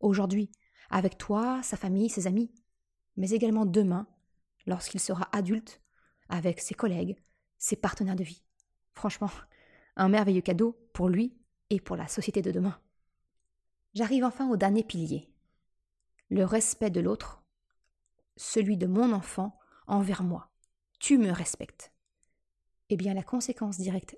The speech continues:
de tout ce que nous avons vu, obtenir en retour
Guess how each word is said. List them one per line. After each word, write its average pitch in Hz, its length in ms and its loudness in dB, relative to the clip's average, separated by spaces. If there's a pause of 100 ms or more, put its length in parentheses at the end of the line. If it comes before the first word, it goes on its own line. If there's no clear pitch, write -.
de 170 100 -6
tout - 160 -8
ce - 60 -8
que 190 100 -6
nous 175 140 -2
avons 180 180 -4
vu, 175 240 -8 (840)
obtenir 220 600 2
en 190 140 -2
retour 180 540 -6